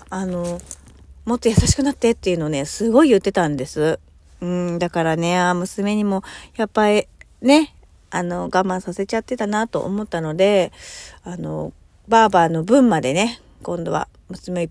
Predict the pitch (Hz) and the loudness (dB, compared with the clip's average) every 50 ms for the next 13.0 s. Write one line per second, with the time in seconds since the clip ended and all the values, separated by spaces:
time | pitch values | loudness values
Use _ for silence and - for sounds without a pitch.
0 | - - 214 233 233 - 190 175 170 160 160 160 156 - - 175 165 - - - | 0 2 2 2 2 2 0 2 2 2 2 0 -2 -2 -2 -2 -2 -2 -6 -14
1 | - - - - - - 170 170 160 - 170 160 160 180 185 233 285 311 - 277 | -20 -20 -20 -18 -12 -8 -8 -6 -4 -4 -4 -4 -2 -2 -2 0 -2 0 2 2
2 | 247 233 233 220 214 - - 202 202 180 170 165 156 - - 165 165 165 165 160 | 4 4 4 2 0 -2 -2 -4 -2 -2 -2 -4 -4 -6 -6 -6 -6 -6 -6 -4
3 | - 165 165 165 175 175 190 208 240 285 262 240 220 196 175 165 - 190 190 - | -2 -2 0 0 0 0 2 2 2 2 2 0 0 0 0 0 0 -4 -2 -2
4 | 247 240 - 214 175 151 143 147 156 - 165 175 196 208 214 - - - - - | -4 -4 -2 -2 -4 -2 -4 -4 -4 -4 -4 -2 -2 -2 -4 -6 -14 -20 -20 -20
5 | - - _ _ - 196 220 220 226 220 220 220 220 214 208 208 196 185 185 156 | -20 -20 _ _ -6 -4 -2 0 0 0 0 0 -2 -2 -2 -2 -2 -2 -2 -6
6 | - - - - 214 170 160 156 - - _ - - _ _ _ _ - - - | -8 -8 -6 -2 -2 -2 -4 -4 -12 -20 _ -20 -20 _ _ _ _ -20 -20 -12
7 | - 190 175 160 165 - 190 170 - 151 151 151 147 147 - 160 143 - - - | -8 -6 -6 -6 -2 -2 -2 -2 0 -2 -4 -4 -6 -6 -6 -6 -6 -6 -6 -4
8 | 180 170 170 175 165 165 156 - - - - - - - - - - _ _ _ | -4 -4 -2 -2 -2 -2 -2 -4 -6 -14 -20 -20 -20 -20 -20 -20 -20 _ _ _
9 | _ _ - - - 226 202 - 175 170 180 196 226 247 247 254 254 269 262 - | _ _ -14 -2 0 0 0 0 0 0 0 2 2 2 4 4 2 0 0 -2
10 | 208 - 220 196 - - 220 226 220 233 233 - 196 156 151 151 147 120 123 - | -4 -2 -4 -4 -4 -4 -2 -2 -2 -2 -2 -2 -4 -2 -2 -4 -4 -4 -6 -8
11 | 127 151 - - 135 151 165 165 165 165 160 147 - - - - - - - 247 | -8 -10 -6 -6 -4 -2 0 2 2 2 0 -2 -4 -6 -14 -20 -20 -10 -6 -2
12 | 240 269 240 180 147 160 170 175 175 - - 151 160 156 151 139 131 - - | 0 0 0 0 0 0 -2 -2 -4 -4 -6 -6 -6 -6 -6 -6 -8 -10 -12